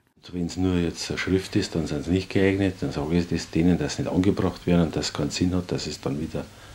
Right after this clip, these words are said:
besser mitnehmen, ne? Die geeignet sind, muss man auch einen Platz finden, dass die, wo nicht mehr so schön sind, dann, oder nicht mehr leserlich oder erkennbar sind, die nehmen wir dann runter und ergänzen wir das durch die neuen.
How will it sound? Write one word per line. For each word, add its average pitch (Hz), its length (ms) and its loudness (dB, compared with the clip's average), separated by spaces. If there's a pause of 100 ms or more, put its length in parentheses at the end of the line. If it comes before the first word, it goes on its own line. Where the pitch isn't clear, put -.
(540)
besser 78 300 2
mitnehmen, 69 580 -2
ne? 71 140 -8 (300)
Die 73 380 -2
geeignet 82 460 4
sind, 95 280 4 (540)
muss 87 160 0
man 80 140 2
auch 80 160 2
einen 92 80 4
Platz 85 240 4
finden, 90 480 2
dass - 360 -4
die, 73 420 -2 (160)
wo 73 160 -2
nicht 85 160 2
mehr 92 100 2
so - 180 -4
schön 90 240 4
sind, 92 260 2 (840)
dann, 76 400 0
oder 73 240 -2
nicht 85 140 8
mehr 78 100 4
leserlich 90 500 8
oder 78 140 4
erkennbar 87 460 4
sind, 87 360 2
die 76 60 -4
nehmen 80 200 4
wir 76 60 2
dann 69 200 -2
runter 92 340 2
und 85 140 2
ergänzen 80 460 0
wir 76 140 0
das - 120 -2
durch 147 140 -6
die 147 120 -2
neuen. 117 240 -2